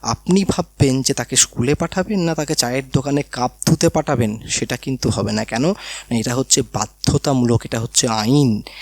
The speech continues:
এটা হচ্ছে শিশুর অধিকার। যে শিশুটা আজকে ভারতবর্ষে জন্মেছে, সে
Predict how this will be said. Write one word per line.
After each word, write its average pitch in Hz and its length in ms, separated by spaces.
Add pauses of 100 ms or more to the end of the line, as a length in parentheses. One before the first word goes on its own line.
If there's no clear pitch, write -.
(180)
এটা 113 180
হচ্ছে 120 320
শিশুর 120 420
অধিকার। 113 420 (240)
যে 120 160
শিশুটা - 460
আজকে 131 260
ভারতবর্ষে 120 600
জন্মেছে, 120 600 (340)
সে - 280